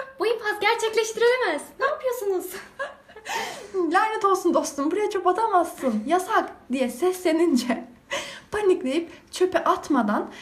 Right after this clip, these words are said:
Speaker 1: hemen arabaya geri yüklediler. Bu esnada sarılı şeyin ucundan sarkan bir insan ayağı gördüm sandım. "Şüphelendiğim için de plakayı not aldım." diyor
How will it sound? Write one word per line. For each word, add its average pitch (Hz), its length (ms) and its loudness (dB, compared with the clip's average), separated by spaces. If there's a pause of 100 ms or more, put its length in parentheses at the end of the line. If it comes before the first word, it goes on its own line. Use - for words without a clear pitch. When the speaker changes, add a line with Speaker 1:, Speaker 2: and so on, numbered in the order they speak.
(120)
Speaker 1:
hemen 339 340 4
arabaya 320 380 2
geri 254 260 2
yüklediler. 214 560 -2 (280)
Bu 339 100 6
esnada 240 440 2
sarılı 262 480 0
şeyin 262 340 -2
ucundan 240 500 2
sarkan 254 640 -2 (300)
bir - 140 -6
insan 277 380 2
ayağı 247 360 4
gördüm 196 380 0
sandım. - 420 -8 (400)
"Şüphelendiğim 269 720 0
için 233 220 -2
de 214 100 0
plakayı 277 460 0
not 359 180 0
aldım." 196 420 0
diyor 214 240 -2